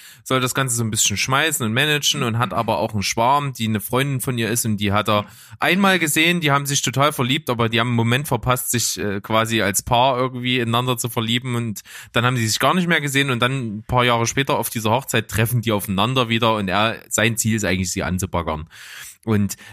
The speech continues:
das Interessante an dem Film ist die Prämisse, äh, es geht so ein bisschen um Schicksal und um Chaostheorie. Also wenn das eine passiert, äh, dann, dann ist die Verkettung der Umstände ganz einzigartig und alles passiert so, wie es passiert. Aber wenn du nur eine kleine Stellschraube da drin änderst,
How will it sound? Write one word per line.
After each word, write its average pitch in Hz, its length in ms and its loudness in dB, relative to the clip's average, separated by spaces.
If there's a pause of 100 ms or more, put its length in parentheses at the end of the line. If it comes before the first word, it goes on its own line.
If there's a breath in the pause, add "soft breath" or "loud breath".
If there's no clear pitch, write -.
das 104 160 0
Interessante 147 500 0
an 165 80 0
dem 165 140 -2
Film 175 180 0
ist 143 160 -4
die 123 60 -2
Prämisse, 139 720 0 (500 soft breath)
äh, 143 180 0
es 139 220 0
geht 160 160 -2
so 180 60 0
ein 160 80 0
bisschen 143 240 0
um 120 80 -2
Schicksal 98 720 0
und 107 240 -4
um 107 420 -2
Chaostheorie. 107 960 0
Also 98 400 0 (300 loud breath)
wenn 139 380 0
das 131 220 0
eine 170 300 0
passiert, 165 840 -2
äh, 135 160 0
dann, 139 420 0
dann 135 220 0
ist 135 240 -2
die 123 100 2
Verkettung 156 540 -2
der 135 100 2
Umstände 160 420 -2
ganz 165 260 0
einzigartig 151 720 0
und 135 80 -2
alles 135 240 0
passiert 135 340 -2
so, 135 140 -2
wie 131 40 0
es 127 60 -2
passiert. 160 400 0
Aber 131 180 0
wenn 131 140 2
du 147 80 0
nur 135 160 0
eine 170 380 0
kleine 151 340 0
Stellschraube 147 560 0
da 135 140 0
drin 117 200 -4
änderst, 139 480 -2